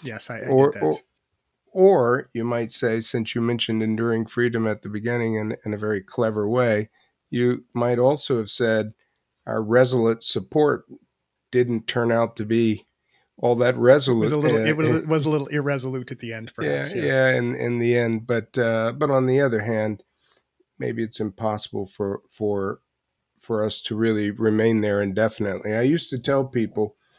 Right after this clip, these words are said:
Speaker 2: throughout all these years of government service, I used to say,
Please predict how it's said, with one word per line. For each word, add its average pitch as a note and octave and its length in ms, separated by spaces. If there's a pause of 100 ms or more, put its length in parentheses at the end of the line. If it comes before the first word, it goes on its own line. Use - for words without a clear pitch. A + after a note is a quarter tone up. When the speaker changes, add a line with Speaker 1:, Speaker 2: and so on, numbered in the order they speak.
(440)
Speaker 2:
throughout A#2+ 320
all A2+ 200
these G#2+ 260
years A2+ 260
of F#2+ 120
government A2+ 420
service, G#2+ 460
I G#2 60
used A#2+ 320
to A2+ 100
say, G#2+ 480